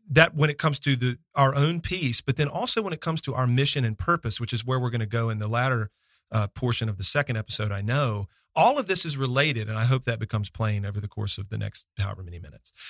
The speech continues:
So Satan, the great accuser of the brethren. That's Revelation twelve,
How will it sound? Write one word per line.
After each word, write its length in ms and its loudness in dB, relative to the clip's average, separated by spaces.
So 240 4
Satan, 460 6
the 100 4
great 560 4
accuser 560 0
of 100 -2
the 80 -2
brethren. 420 -2
That's 200 -2
Revelation 680 2
twelve, 580 -10